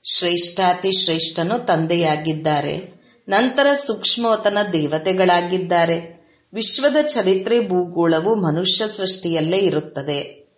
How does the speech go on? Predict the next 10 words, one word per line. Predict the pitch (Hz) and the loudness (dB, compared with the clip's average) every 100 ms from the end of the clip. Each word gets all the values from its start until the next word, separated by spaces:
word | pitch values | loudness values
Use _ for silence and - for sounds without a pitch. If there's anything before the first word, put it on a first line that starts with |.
| _ _ _ - | _ _ _ -2
ಯಾವುದೇ | 165 170 190 208 | 0 2 2 2
ಸೂಕ್ಷ್ಮವತನ, | 208 - 160 - - 185 175 175 175 175 170 | 2 -2 -4 -4 -2 -2 -2 -2 -2 0 -2
ಮೂಲವತನದಲ್ಲಿ | 165 156 165 160 170 165 156 156 180 | -2 -2 -2 -2 -2 -4 0 0 0
ಚರಿತ್ರೆ | 233 - 160 185 185 208 202 | -2 -2 0 0 0 0 2
ಭೂಗೋಳ | 175 160 - 156 170 | 0 -2 0 0 2
ಇರುವುದಿಲ್ಲ. | 233 170 147 151 143 143 147 - - _ _ _ _ - | 2 0 0 -2 -4 -4 -4 -6 -14 _ _ _ _ -2
ಅದು | - 294 | 0 2
ಶಾಂತಿಧಾಮವಾಗಿದೆ. | - 208 147 175 175 247 214 175 165 160 147 139 151 147 - - _ _ _ _ - | 2 0 -2 -4 -4 -4 0 0 0 -2 -4 -4 -6 -8 -10 -18 _ _ _ _ -2
ಸತ್ಯಯುಗವು | 214 208 - 294 277 254 254 254 262 | 0 0 0 2 2 2 2 2 0
ಸುಖಧಾಮ, | - 190 - 196 196 165 | -2 -4 0 0 2 2